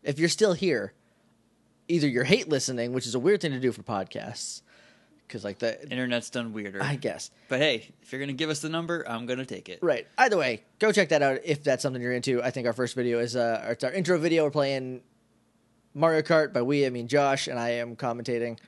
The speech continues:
Speaker 2: Yeah, watch me get screwed over at the end of
Speaker 1: Like,
Speaker 2: a race.
Speaker 1: four times in a row. It's
Speaker 2: That's,
Speaker 1: amazing.
Speaker 2: that's bad.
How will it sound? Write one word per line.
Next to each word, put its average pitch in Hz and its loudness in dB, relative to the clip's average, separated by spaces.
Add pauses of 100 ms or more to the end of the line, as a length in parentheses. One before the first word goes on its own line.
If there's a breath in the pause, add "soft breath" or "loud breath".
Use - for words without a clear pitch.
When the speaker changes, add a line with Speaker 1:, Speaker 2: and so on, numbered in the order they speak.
Speaker 2:
Yeah, 127 0
watch 147 0
me 151 0
get 147 0
screwed 156 0
over 143 0
at 131 -8
the 135 -4
end 135 -2
of 143 0
Speaker 1:
Like, 139 6
Speaker 2:
a 135 -2
race. 135 -2
Speaker 1:
four 156 6
times 135 -2
in 127 -2
a 120 -2
row. 110 2
It's 123 -2
Speaker 2:
That's, 127 -2
Speaker 1:
amazing. 117 -2
Speaker 2:
that's 117 -14
bad. 90 -14